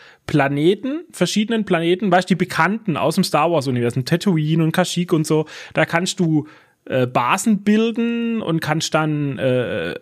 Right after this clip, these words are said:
eine Armee erstellen aus verschiedenen Einheiten und angreifen, ne, Imperium und Rebellen und so. Du kannst auch beide Seiten spielen. Und du hast aber auch diese ganze Weltraumgeschichte, wo du Weltraumschlachten kämpfen kannst.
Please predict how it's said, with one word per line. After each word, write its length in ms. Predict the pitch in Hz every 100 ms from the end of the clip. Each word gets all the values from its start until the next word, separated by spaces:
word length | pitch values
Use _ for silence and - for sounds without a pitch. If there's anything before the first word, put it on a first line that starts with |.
| -
eine 320 | - 110 117
Armee 320 | - 117 143 202
erstellen 540 | 214 - 190 190 190
aus 120 | 139
verschiedenen 420 | 143 - 180 147 110
Einheiten 640 | 190 196 190 185 185 180
und 140 | 139 -
angreifen, 600 | 165 - 165 165 165 151
ne, 180 | 156 151
Imperium 880 | 151 156 165 160 160 160 160 156
und 340 | 156 135 131 127
Rebellen 460 | 123 165 170 165
und 100 | 151
so. 300 | - 151 156 - - - - - - _ -
Du 60 |
kannst 200 | 165 170
auch 100 | 165
beide 260 | - 135 151
Seiten 340 | - 131 135
spielen. 480 | 123 - 156 190 214 - - - _ _ -
Und 480 | 185 196 190 175 - _ _ _ _ _ _ -
du 140 | 165 156
hast 160 | 196
aber 220 | 240 214 -
auch 420 | 202 220 214 - 185 -
diese 260 | 180 185
ganze 800 | 160 135 170 190 - 190 185 180 -
Weltraumgeschichte, 1200 | 143 190 277 - 131 123 120 117 - 131 - 127
wo 100 | 123
du 100 | 135
Weltraumschlachten 1000 | 147 208 - 165 135 - 139 156 - 151
kämpfen 420 | - 147 147 156
kannst. 580 | - 143 147 151 -